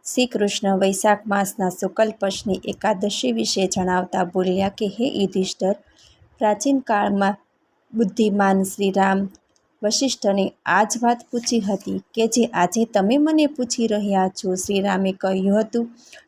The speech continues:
કે, હે ગુરુદેવ, જે બધાય પાપોનો ક્ષય અને બધાય પ્રકારના દુઃખોનું નિવારણ કરનાર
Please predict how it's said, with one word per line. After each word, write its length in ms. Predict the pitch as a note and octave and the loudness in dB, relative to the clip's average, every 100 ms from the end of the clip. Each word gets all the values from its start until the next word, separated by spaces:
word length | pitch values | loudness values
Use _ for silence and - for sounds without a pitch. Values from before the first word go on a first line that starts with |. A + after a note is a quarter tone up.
| - | -2
કે, 100 | A3 | 0
હે 320 | F#3 A3 C4+ | 2 2 2
ગુરુદેવ, 520 | A#3 G#3 G#3 F3 G#3 A3+ A3+ | 0 0 0 2 2 2 0
જે 140 | B3+ | 0
બધાય 440 | A3+ G#3 G3+ G#3 G3+ | 2 2 2 2 0
પાપોનો 640 | G3+ G3 F#3+ G3 G3 G3 | 0 -2 -2 -4 -2 -2
ક્ષય 440 | G3 - G#3 G3+ | -4 -2 2 2
અને 320 | - - C4+ A#3+ | 0 0 2 2
બધાય 440 | G3 F#3+ A3 A3 | 2 0 0 -2
પ્રકારના 640 | A#3 B3+ A#3+ G#3 G3+ G3 | 0 -4 -2 -2 0 0
દુઃખોનું 680 | F#3 G3 G#3+ - C#4+ D4 D4 | 0 -2 -4 -2 2 2 2
નિવારણ 520 | A#3 G#3+ G#3 G3+ G3 | 2 2 2 2 0
કરનાર 600 | G3+ - F#3+ F3+ A3 G3 | -4 -4 -2 2 4 2